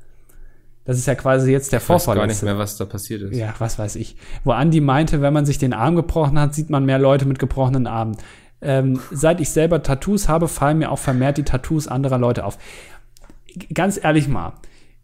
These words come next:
Speaker 1: erstmal gibt's immer mehr Leute, die Tattoos haben. Und zweitens, Tobi, w-, wäre super, wenn du uns irgendwie mal eine Sprachnachricht zukommen lässt, wie du Tattoo aussprichst. Ich hab festgestellt, dass Leute, die ein Tattoo haben, anfangen,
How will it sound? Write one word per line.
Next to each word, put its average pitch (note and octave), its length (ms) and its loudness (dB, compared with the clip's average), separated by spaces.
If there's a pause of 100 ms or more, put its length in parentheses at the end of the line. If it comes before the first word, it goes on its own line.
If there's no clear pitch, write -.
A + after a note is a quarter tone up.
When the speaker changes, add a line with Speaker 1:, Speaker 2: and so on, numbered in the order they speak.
(280)
Speaker 1:
erstmal D3+ 540 0
gibt's - 200 -4
immer F3+ 220 2
mehr D#3 380 0
Leute, E3 240 4
die D3+ 340 -4 (220)
Tattoos D#3 440 -2
haben. A#2 180 -4
Und C3 100 -2
zweitens, D3 600 -2 (480)
Tobi, D#3+ 400 2 (140)
w-, D3 160 -2
wäre D3+ 160 4
super, E3+ 260 2
wenn E3+ 120 2
du D#3+ 60 2
uns D3 120 0
irgendwie E3 260 -2
mal D3+ 120 2
eine D3 100 2
Sprachnachricht E3 640 -2
zukommen G#2+ 380 -6
lässt, A2+ 300 -4
wie E3 80 0
du F3 120 -2
Tattoo - 400 -4
aussprichst. - 520 -4
Ich C3 120 -4
hab D#3 120 -2
festgestellt, - 560 -4
dass - 160 -2
Leute, D#3+ 320 4
die D3 240 -4
ein B2+ 140 -4
Tattoo A3 440 0
haben, B2 420 -4
anfangen, D3+ 640 -2